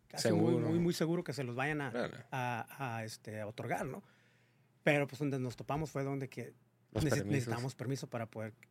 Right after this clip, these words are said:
Speaker 1: para que nos dieran ese, ese dinero, ¿no? Y, pues, ahí
Speaker 2: ¿Dónde
Speaker 1: va-,
Speaker 2: está?
Speaker 1: <laughs> ahí valió.
Speaker 2: <laughs> ¿Dónde está el permiso?
Speaker 1: Ahí valió.
Speaker 2: O sea, esos permisos, pues, dijiste que los, los hicieron hace cuatro años, pero no se los han dado. O sea, físicamente no les han dado
Speaker 1: No,
Speaker 2: como
Speaker 1: no
Speaker 2: que un
Speaker 1: se-, ah.
Speaker 2: papelito acá, eh, y ya.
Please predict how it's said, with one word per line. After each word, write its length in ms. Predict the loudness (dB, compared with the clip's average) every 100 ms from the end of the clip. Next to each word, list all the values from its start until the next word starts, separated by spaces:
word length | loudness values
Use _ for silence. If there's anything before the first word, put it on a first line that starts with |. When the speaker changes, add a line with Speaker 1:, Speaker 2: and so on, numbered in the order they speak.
| _
Speaker 1:
para 160 | 2 4
que 100 | 6
nos 140 | 4
dieran 280 | 6 4 4
ese, 460 | -2 -4 -4 -4 -8 -16
ese 220 | -8 -4 -2
dinero, 360 | -4 -6 -6
¿no? 160 | -6 -8 _ _ _ _ _
Y, 320 | -4 -2 -4
pues, 180 | -8 -20 _ _ _
ahí 140 | 2 4
Speaker 2:
¿Dónde 160 | 6
Speaker 1:
va-, 160 | 8 10
Speaker 2:
está? 300 | 10 12 12
Speaker 1:
<laughs> 40 |
ahí 120 | 12
valió. 360 | 12 12 12 12
Speaker 2:
<laughs> 20 |
¿Dónde 180 | 12 10
está 140 | 12 10
el 100 | 10
permiso? 580 | 6 8 10 8 10
Speaker 1:
Ahí 160 | 6 6
valió. 320 | 2 2 0
Speaker 2:
O 60 | -2 12
sea, 160 | 12
esos 180 | 12 10
permisos, 460 | 10 12 12 10 8
pues, 120 | 8
dijiste 280 | 8 6 4
que 60 |
los, 160 | 4 0
los 100 | 4
hicieron 300 | 8 8 8
hace 160 | 6 8
cuatro 280 | 6 8 8
años, 200 | 8 8
pero 160 | 8
no 80 | 10
se 80 | 10
los 160 | 10
han 120 | 8 8
dado. 260 | 8 6 2
O 40 |
sea, 160 | 2 2
físicamente 580 | 4 4 4 4 4
no 80 | 4
les 140 | 4 6
han 80 |
dado 120 | 4 6
Speaker 1:
No, 40 |
Speaker 2:
como 160 | 6 4
Speaker 1:
no 60 |
Speaker 2:
que 60 | 4
un 60 | 6
Speaker 1:
se-, 60 |
ah. 20 | 6
Speaker 2:
papelito 440 | 6 6 4 4
acá, 400 | 2 6 8 8
eh, 140 | 6
y 80 | 4
ya. 320 | 4 4 4